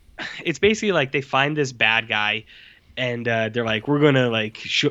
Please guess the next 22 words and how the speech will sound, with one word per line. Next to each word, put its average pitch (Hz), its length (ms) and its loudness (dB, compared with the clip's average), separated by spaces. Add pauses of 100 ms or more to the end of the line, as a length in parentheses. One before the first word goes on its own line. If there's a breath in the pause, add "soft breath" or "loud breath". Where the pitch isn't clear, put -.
teach 135 280 -6
you 127 120 2
a - 20 4
lesson, 113 600 -2 (160)
dude." 120 500 -4 (540 loud breath)
And, 117 340 4
uh, 113 200 2
this 135 200 0
guy's, 143 260 4
like, 123 220 -2
pleading 147 800 0
with 175 240 -2
them, 190 320 -2 (120)
and 131 220 0
it 139 120 2
just 165 240 0
seems 120 360 -2
like 113 180 0
the 113 60 -4
most 135 360 -2
forced, 117 640 -4
like, 95 480 -6